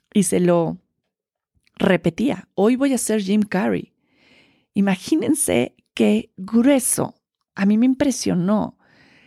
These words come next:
el saber qué tanto, y esto es un ejemplo de un actor, pero ¿cuántos de nosotros no estamos viviendo nuestra vida siendo quien realmente no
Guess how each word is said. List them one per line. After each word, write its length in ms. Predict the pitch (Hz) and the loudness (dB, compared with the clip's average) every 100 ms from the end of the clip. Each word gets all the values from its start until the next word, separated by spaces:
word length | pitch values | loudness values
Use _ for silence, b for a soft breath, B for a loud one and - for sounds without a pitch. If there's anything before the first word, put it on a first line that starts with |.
| b b | b b
el 160 | - 208 | -2 0
saber 300 | 220 214 214 | 2 0 0
qué 120 | 254 | -4
tanto, 640 | 247 - 254 294 226 175 185 | -4 -4 -2 -2 0 0 2
y 140 | 196 | 0
esto 160 | 214 247 | 0 -2
es 120 | 262 | 2
un 120 | 240 | 2
ejemplo 540 | 240 - 285 247 208 | 2 -2 -4 0 2
de 100 | 190 | 2
un 260 | 190 247 233 | 2 2 0
actor, 720 | 226 - - 254 269 170 - | -2 -8 -6 -2 0 -2 -4
pero 220 | 208 196 | -2 -2
¿cuántos 400 | 190 233 240 277 | -2 0 0 0
de 80 | 269 | 2
nosotros 580 | 240 240 214 - 247 233 | 2 2 -4 -2 -2 2
no 200 | 214 214 | 2 2
estamos 400 | 233 - 208 226 | 0 0 0 0
viviendo 360 | 202 180 185 220 | 2 0 2 2
nuestra 300 | 214 - 185 | 0 0 2
vida 300 | 185 180 190 | 4 4 0
siendo 480 | - 202 185 196 | 0 2 2 2
quien 180 | - 202 | 0 -2
realmente 920 | 175 185 180 190 202 196 180 175 196 | 2 2 4 2 0 0 0 0 0
no 380 | 185 190 190 - | 0 0 0 -4